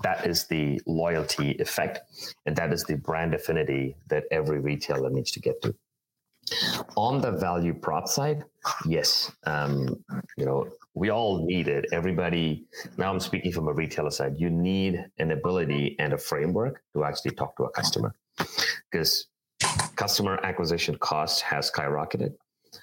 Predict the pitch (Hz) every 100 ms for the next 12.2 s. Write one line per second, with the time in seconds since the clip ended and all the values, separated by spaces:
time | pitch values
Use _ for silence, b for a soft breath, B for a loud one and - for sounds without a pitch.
0 | B - - 98 95 87 78 - 80 82
1 | 104 147 - - _ _ _ _ 80 78
2 | 76 76 - - 98 92 85 82 78 -
3 | 82 - 131 123 80 76 - - 80 78
4 | 76 71 82 - 85 78 73 78 147 -
5 | - - - 73 71 76 - 78 76 -
6 | 87 85 82 76 - 73 67 67 71 127
7 | - B B B B - - - 120 110
8 | 92 80 - - - 90 80 78 - 76
9 | - - - 71 65 62 - _ _ _
10 | _ _ B B B _ 82 90 113 107
11 | 117 - 95 92 87 92 87 76 71 71
12 | 71 73